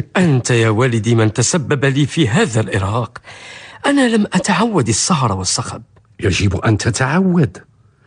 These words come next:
Speaker 2: لكن أجبني، ألم تمتع عينيك وتطفئ لوعتك برؤية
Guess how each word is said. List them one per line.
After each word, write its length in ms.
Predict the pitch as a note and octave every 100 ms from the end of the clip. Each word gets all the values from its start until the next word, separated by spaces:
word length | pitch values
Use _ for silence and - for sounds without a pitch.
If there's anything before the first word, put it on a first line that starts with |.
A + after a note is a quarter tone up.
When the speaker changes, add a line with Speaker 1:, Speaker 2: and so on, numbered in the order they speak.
| - - G#3
Speaker 2:
لكن 600 | B3+ F#3 - G2 D2+ - - _ G#3+
أجبني، 560 | G3+ E3+ G2 E2 C2+ - _ _ _ _ _ -
ألم 300 | A3+ G#3+ F3+
تمتع 640 | - C#3+ C#3 - A2+ E2
عينيك 680 | F2 A2+ G#2+ A2 B2+ - - - - - -
وتطفئ 640 | A2 - - - C3+ A2+
لوعتك 640 | A2+ G#2+ F2+ A2+ A2 -
برؤية 560 | G2 G#2 G#2+ - G#2